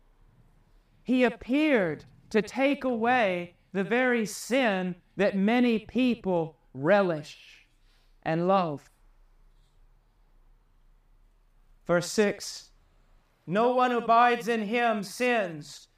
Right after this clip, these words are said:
No one who has sinned has seen him or knows him." Again, it's talking about a style of life of practicing sin. "Little children, make sure that no one deceives you."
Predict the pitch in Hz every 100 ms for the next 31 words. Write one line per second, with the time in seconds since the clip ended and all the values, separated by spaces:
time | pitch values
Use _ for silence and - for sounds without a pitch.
0 | - 214 254 254 254 226 226 220 240 240
1 | 233 247 233 214 208 - - 269 269 254
2 | 247 254 247 214 214 226 240 233 208 160
3 | 180 170 233 208 - 220 220 220 208 196
4 | 185 - 220 220 214 190 185 214 185 175
5 | _ - 180 - 220 214 214 185 180 185
6 | 160 - _ _ _ - 220 214 190 147
7 | - _ - 247 285 277 277 339 285 240
8 | 226 294 311 - 339 320 262 247 294 339
9 | 330 320 302 294 320 302 190 208 147